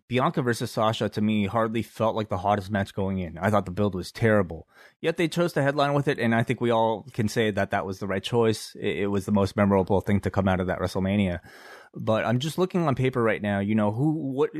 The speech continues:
if you, if, if one, can either of those women's matches, either Becky versus Bianca or Charlotte versus Ronda, do either of them feel like they're, they're worthy of headlining the show?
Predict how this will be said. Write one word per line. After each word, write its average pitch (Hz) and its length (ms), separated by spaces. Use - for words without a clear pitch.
if 135 180
you, 139 240
if, 120 240
if 113 160
one, 156 220
can 156 220
either 151 340
of 120 220
those 117 260
women's 107 400
matches, 101 400
either 95 240
Becky 101 320
versus 95 340
Bianca 101 440
or 98 320
Charlotte 92 340
versus 95 300
Ronda, 90 340
do 135 220
either 143 240
of 143 60
them 131 140
feel 131 180
like 117 180
they're, 110 320
they're 104 160
worthy 101 300
of 92 80
headlining 101 440
the 90 80
show? 95 300